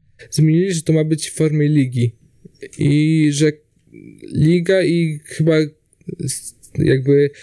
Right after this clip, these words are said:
faza ta początkowa ma liczyć nie sześć meczy, a osiem.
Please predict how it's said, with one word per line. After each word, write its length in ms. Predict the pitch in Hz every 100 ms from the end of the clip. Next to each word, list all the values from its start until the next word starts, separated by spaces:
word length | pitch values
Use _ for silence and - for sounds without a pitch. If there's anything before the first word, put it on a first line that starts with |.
| -
faza 440 | - 165 170 170 160 143 135 _ _ _ _ _ -
ta 120 | 135
początkowa 880 | - 143 143 131 - 127 123 160 247
ma 180 | 226 165
liczyć 460 | 160 151 151 -
nie 180 | 135 139
sześć 280 | - 156 -
meczy, 360 | 170 175 247 262
a 160 | 151 -
osiem. 540 | 50 127 - 135 139